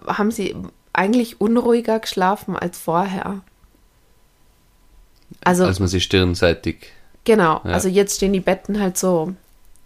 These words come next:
Speaker 1: hintereinander
Speaker 2: Mhm.
Speaker 1: sozusagen und sie wissen ja immer, dass die andere da liegt und schlaft und ich glaub, dass sie sich ja, es ist ja ganz viel unterbewusst, dass sie sich auf jeden Fall hören.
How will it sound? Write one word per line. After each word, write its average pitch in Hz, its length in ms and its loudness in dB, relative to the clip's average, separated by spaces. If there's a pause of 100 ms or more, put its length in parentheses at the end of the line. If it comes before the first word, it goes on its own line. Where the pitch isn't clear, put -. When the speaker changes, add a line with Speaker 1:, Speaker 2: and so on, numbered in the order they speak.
Speaker 1:
hintereinander 254 680 4
Speaker 2:
Mhm. 254 60 0
Speaker 1:
sozusagen 254 760 -2
und 214 140 -6
sie 202 140 -2
wissen 254 260 -2
ja 214 100 0
immer, 226 240 -2
dass - 140 -4
die - 140 -8
andere 196 300 -2
da 185 100 -2
liegt 226 360 -6
und 202 160 -2
schlaft 240 380 -2
und 196 80 0
ich 190 60 -4
glaub, 185 220 -4
dass 185 180 -6
sie 190 80 -6
sich 185 200 -6
ja, 185 300 -4 (480)
es 170 160 -4
ist - 60 -2
ja 175 80 4
ganz 170 240 0
viel 160 140 -4
unterbewusst, 214 580 0
dass 196 140 -4
sie 185 80 -6
sich 185 100 -4
auf 180 100 -6
jeden 190 160 0
Fall 175 260 -4
hören. 220 380 -2